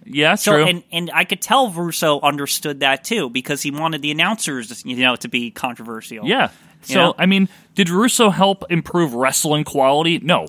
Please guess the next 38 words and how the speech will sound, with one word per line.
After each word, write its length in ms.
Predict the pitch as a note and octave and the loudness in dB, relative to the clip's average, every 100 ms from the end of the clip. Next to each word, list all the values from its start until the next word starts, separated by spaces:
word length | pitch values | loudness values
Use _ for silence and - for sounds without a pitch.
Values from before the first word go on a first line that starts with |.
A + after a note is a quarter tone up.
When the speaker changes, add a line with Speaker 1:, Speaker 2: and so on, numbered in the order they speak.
| - | -2
Speaker 1:
not 240 | B2 C3 | 4 6
at 80 | B2+ | 6
all. 340 | A#2 F#2+ - _ _ _ - | 4 4 -2 _ _ _ -4
I 60 | |
mean, 100 | D3+ | 0
Speaker 2:
No. 80 | D#3 | 4
Speaker 1:
he 60 | C#3 | 6
didn't 180 | G3 F3+ | 6 6
do 100 | D#3+ - | 2 2
anything 580 | G#3+ G#3+ B3 - A3 G3+ | 2 4 4 4 2 2
for 240 | - D3+ C#3 | -2 -6 -4
in-ring 480 | E3+ E3+ D#3 D3+ C#3 | -2 0 0 -2 0
work 220 | A#2+ F#2 - | 0 -2 -2
Speaker 2:
But 80 | A3+ | 0
I 40 | |
don't 80 | C#4+ | 2
Speaker 1:
whatsoever. 260 | G4 E4+ - | 2 2 2
Speaker 2:
think 100 | A3+ | 2
that's 80 | F#3+ | 0
what 100 | B3 | -2
he 60 | |
was 160 | G3+ C3+ | -2 -4
there 160 | D3 G#3+ | -4 -6
for. 320 | - A2 - | -10 -16 -12
Speaker 1:
He 140 | - E3 | 0 2
wasn't 320 | D3 F#3 F3 | 2 2 2
there 140 | A#2+ | 2
for 120 | A2 A2+ | 0 -2
that. 180 | G2+ | -2
What 160 | A2 E3 | 2 0
he 180 | F3 F#3+ | 2 2
did 140 | D#3 | 4
is 100 | D3+ | 2
he 60 | C3+ | 0
got 200 | B2 A#2 | -4 -4
people 280 | C#3 A2+ A2+ | -6 -6 -4
to 40 | |
watch. 560 | G2 G2 E2+ - - | -2 -2 -4 -8 -12